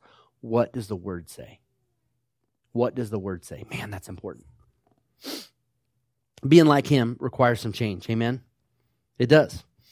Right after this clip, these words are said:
We've got to start somewhere. Somewhere we've got to start. At some point, we've got to start. Correction isn't always fun. I remember, um,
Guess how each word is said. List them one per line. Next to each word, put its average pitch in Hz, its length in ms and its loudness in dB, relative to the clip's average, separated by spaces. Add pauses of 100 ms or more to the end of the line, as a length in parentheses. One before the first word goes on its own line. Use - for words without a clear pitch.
(260)
We've 139 100 2
got 160 120 8
to 160 60 2
start 165 300 4
somewhere. 143 420 4 (500)
Somewhere 196 680 6
we've 147 140 6
got 156 100 8
to 139 80 4
start. 143 300 4
At 139 100 -2
some 226 320 4
point, 180 320 6
we've 147 120 4
got 147 120 10
to 131 60 4
start. 127 380 0 (460)
Correction 175 420 4
isn't 170 300 4
always 151 400 6
fun. 98 300 -6 (920)
I 147 100 6
remember, 147 480 6
um, 123 360 0